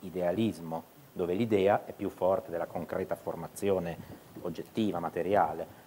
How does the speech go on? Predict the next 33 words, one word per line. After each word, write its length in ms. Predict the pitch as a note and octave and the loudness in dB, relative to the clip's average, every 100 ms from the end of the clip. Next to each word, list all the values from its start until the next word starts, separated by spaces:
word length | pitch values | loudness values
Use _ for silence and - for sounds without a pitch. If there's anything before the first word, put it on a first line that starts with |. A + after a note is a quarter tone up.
| - | 0
È 160 | B2+ | 0
chiaro 400 | - C#3 D3 C3 | 6 10 12 12
che 160 | - G#2 | 8 8
Hegel 300 | A2+ G#2+ G2 | 8 6 6
va 140 | G2+ | 6
già 160 | G2+ G#2 | 8 8
nella 160 | G2 F#2 | 8 6
direzione 420 | F#2 E2 F#2 F2 | 6 2 0 2
della 180 | E2 E2 | 2 0
musica, 360 | E2 - E2 | -2 -2 0
però 220 | - D3+ | 8 8
è 100 | B2+ | 8
Schopenhauer 580 | B2+ C#3+ B2+ D3 C3+ G#2 | 6 6 8 8 8 8
quello 180 | B2+ A#2+ | 8 8
che 100 | A#2 | 8
la 80 | A2+ | 4
mette 300 | C3+ - G#2+ | 2 0 2
di 120 | D#3 | 4
gran 260 | E3 E3+ E3 | 6 8 10
lunga 340 | A3 A3+ D3+ - - | 10 10 6 4 -4
al 220 | - F3+ F#3+ | 6 8 12
vertice 400 | C4 C4 G#3+ F3+ | 10 10 6 8
non 220 | B3 D4+ | 10 12
delle 200 | E3+ C3+ | 12 12
arti, 380 | A#2 A2 - C3 | 12 8 6 6
ma 80 | |
dell'attività 580 | F3 A#3 A#3 C4 A#3+ D#4 | 10 12 10 6 10 12
umana 400 | A#3+ F#3 B3+ D#3+ | 12 12 10 8
in 180 | G#3 G#3+ | 6 10
generale. 720 | A#3+ A#3 E3+ A3+ G2+ E2+ E2 - - - - - - - - | 10 12 10 10 6 4 -4 -6 -20 -20 -20 -20 -20 -18 8
E 300 | G3 A3+ - | 12 12 10
riprendendo 800 | A2+ A#2+ A#2 A2+ D#3+ F#3+ C3 G#2 | 6 8 8 10 10 10 6 6
Dante, 880 | A#2 G#2 F2+ F2+ E2+ - C3 G3+ | 6 6 2 -4 -8 2 4 4